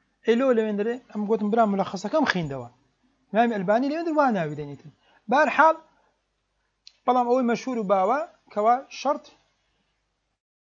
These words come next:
جیاوازە لە ڕوکن، بەڵام ئەگەر چێندە عولەماش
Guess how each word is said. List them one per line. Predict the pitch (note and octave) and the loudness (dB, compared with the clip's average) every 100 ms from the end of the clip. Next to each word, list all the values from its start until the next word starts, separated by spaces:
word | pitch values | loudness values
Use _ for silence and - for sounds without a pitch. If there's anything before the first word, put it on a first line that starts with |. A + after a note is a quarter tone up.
| _ _ - | _ _ -10
جیاوازە | E3+ G3 A#3+ A#3+ A#3 | -2 0 2 0 -2
لە | G3 | -4
ڕوکن، | F3+ F#3 | -4 -4
بەڵام | G3+ G3+ | -4 -4
ئەگەر | G#3+ G#3 E3 | -6 -6 -6
چێندە | G3 F#3+ D#3+ | -8 -6 -6
عولەماش | D#3+ F#3+ A3+ | -4 0 0